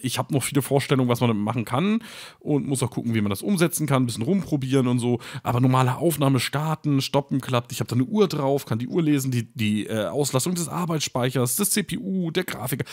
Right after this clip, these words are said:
es ist, es ist ein Traum, wie die Laufwerke ausgelastet sind von der, äh, Speed her, ach, es ist so schön, es ist wirklich so schön und, ähm,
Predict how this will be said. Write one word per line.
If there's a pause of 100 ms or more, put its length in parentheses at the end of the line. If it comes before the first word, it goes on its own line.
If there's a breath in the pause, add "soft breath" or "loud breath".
(200 loud breath)
es
ist,
es
ist
ein
Traum, (220)
wie
die
Laufwerke
ausgelastet
sind
von
der,
äh,
Speed
her, (440 loud breath)
ach,
es
ist
so
schön,
es
ist
wirklich
so
schön
und,
ähm,